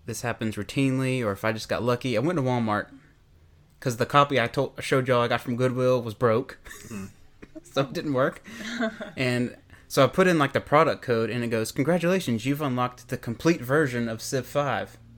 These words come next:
Speaker 2: Wait, what?
Speaker 1: I, yeah, I didn't buy the complete version from Walmart. It just said, like, "Congratulations, Civ five Complete is now downloaded on your computer." So I got all the D L C and all, like, the stickers and stuff that come with it on Steam.
Speaker 3: That's interesting.
Speaker 1: For,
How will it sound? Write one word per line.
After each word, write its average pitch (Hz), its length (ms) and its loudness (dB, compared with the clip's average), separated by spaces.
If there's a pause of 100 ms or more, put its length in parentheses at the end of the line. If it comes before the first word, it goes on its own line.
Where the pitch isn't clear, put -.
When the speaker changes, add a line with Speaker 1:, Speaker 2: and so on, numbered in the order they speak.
(240)
Speaker 2:
Wait, 110 120 -4
what? 95 240 -4 (680)
Speaker 1:
I, 127 180 4
yeah, 143 180 4
I 160 40 6
didn't 165 200 4
buy 143 220 6
the 120 80 2
complete 120 320 -4
version 117 300 -2
from 110 240 -6
Walmart. 113 400 -4 (220)
It 139 140 -8
just 120 160 -6
said, 117 240 -2
like, 107 200 -2
"Congratulations, 147 680 -4
Civ 147 160 -4
five 143 260 -4
Complete 147 340 -2
is 113 100 -6
now 131 140 -2
downloaded 127 300 -2
on 117 80 -4
your 120 100 -4
computer." 117 520 -6 (600)
So - 160 -2
I 160 60 4
got 160 160 2
all 147 260 8
the 147 120 0
D 139 260 2
L 139 120 4
C 123 880 -4
and 110 140 -6
all, 131 320 0
like, 123 340 -2
the 113 120 -6
stickers 127 560 -2
and 120 100 -4
stuff - 240 -4
that 113 160 -2
come 123 180 -2
with 120 120 -4
it 120 80 -2
on 117 180 -4
Steam. 117 640 -4 (640)
Speaker 3:
That's - 200 -16
interesting. - 280 -6
Speaker 1:
For, 123 340 2